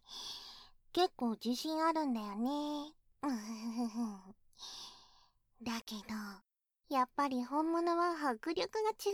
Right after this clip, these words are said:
うね。動画だけだと、こうして隅々までは見渡せないしね。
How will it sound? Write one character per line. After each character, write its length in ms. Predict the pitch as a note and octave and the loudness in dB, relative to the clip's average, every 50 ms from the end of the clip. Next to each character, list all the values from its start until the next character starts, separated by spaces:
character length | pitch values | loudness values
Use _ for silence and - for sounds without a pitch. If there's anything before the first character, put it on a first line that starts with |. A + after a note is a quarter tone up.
| G#4 G#4 G4+ G#4 | 4 4 4 6
う 40 | G#4 | 6
ね。 80 | G#4 G#4 G4+ G4 F#4+ E4+ E4 D#4 - - - - - - - - - - - - - - _ - - | 8 8 8 8 6 4 2 -2 -4 -8 -8 -6 -6 -8 -8 -10 -10 -12 -14 -18 -20 -20 _ -4 0
動 240 | A3+ B3+ C#4 D#4+ F4 | 2 4 6 6 6
画 140 | E4+ E4+ | 6 6
だ 160 | E4+ - E4 D#4+ | 6 6 4 4
け 140 | - F4 | 4 2
だ 120 | D#4 D#4 C#4 | 2 2 0
と、 320 | - G#3+ G3+ F#3+ F#3+ F#3 - _ _ - | -2 -6 -10 -10 -10 -14 -20 _ _ -12
こ 220 | - - G3+ G#3 | -8 -6 -2 -2
う 80 | A3 A#3 | -2 -2
し 100 | - - | -2 -2
て 160 | - B3 A#3 | -2 -2 -2
隅 360 | A3+ - - A3 A3 B3 D4 | -2 0 0 2 4 2 2
々 240 | D4 E4+ D#4+ C4+ A#3 | 2 2 2 2 2
ま 160 | G#3 G3 G3 | 0 -2 -6
で 80 | G3 F#3+ | -8 -12
は 260 | F3+ F3+ F3 E3+ E3+ E3+ F3 | -14 -14 -16 -16 -16 -14 -10
見 80 | F#3 F#3 | -6 -4
渡 300 | F#3+ G3 G#3+ - A#3+ B3+ | -4 -4 -2 -2 -4 -6
せ 180 | - D4+ D4 | -4 -4 -2
な 200 | C#4+ D4+ D#4+ E4 | 0 0 0 0
い 80 | F4 E4+ | 0 -2
し 180 | - - - | -2 -4 -6
ね。 80 | G#3+ G3+ | -4 0